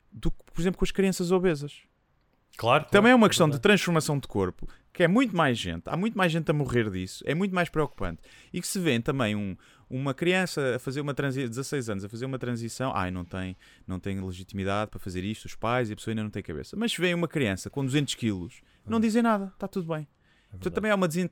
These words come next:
Speaker 1: uma, uma desonestidade deste lado que diz que estão preocupados com as crianças. Não estão preocupados com as crianças, coisa
Speaker 2: Claro.
Speaker 1: nenhuma, estão preocupados
Speaker 2: Claro.
Speaker 1: só com a sua agenda política.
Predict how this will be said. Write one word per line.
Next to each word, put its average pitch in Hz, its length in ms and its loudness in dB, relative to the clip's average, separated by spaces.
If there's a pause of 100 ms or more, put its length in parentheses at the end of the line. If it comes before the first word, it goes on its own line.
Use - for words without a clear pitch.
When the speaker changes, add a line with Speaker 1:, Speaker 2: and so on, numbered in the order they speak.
Speaker 1:
uma, 143 440 -2
uma 131 200 -4
desonestidade 127 640 -2
deste - 320 -6
lado 98 200 2
que - 80 -20
diz 113 80 -8
que - 40 -14
estão - 160 -4
preocupados 131 420 -2
com - 80 -10
as 107 80 -4
crianças. - 400 -8
Não 285 100 -6
estão 349 160 -2
preocupados 202 380 0
com - 80 -4
as 156 60 -8
crianças, 156 340 -6
coisa 143 240 -8
Speaker 2:
Claro. 170 160 4
Speaker 1:
nenhuma, 127 160 -4
estão 139 160 -6
preocupados 135 480 -4
Speaker 2:
Claro. 143 120 -8
Speaker 1:
só - 40 -18
com 143 60 -10
a - 20 -8
sua 139 220 -8
agenda 135 260 -8
política. - 420 -14